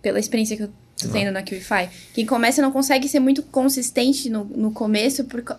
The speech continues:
Speaker 1: por conta dos erros, né?
Speaker 2: É.
Speaker 1: Da, e também, sei lá, falta de amadurecimento, não sei o que que rola. Dificuldades, algumas limitações, mas enfim. O que, que dica que você dá pra manter, sabe? Tipo, pra ser consistente em ter resultados?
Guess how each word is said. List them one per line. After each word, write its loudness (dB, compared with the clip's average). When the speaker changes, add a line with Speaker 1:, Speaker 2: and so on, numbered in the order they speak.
Speaker 1:
por -8
conta 2
dos 0
erros, 6
né? 6
Speaker 2:
É. 4
Speaker 1:
Da, 6
e -4
também, 2
sei 0
lá, 4
falta 0
de -2
amadurecimento, -4
não -2
sei 0
o -2
que -12
que -8
rola. 2
Dificuldades, 2
algumas 0
limitações, -2
mas -2
enfim. 0
O -10
que, -4
que -4
dica -2
que 0
você 2
dá 4
pra 0
manter, 4
sabe? -2
Tipo, -14
pra -6
ser 2
consistente -2
em -2
ter 0
resultados? -4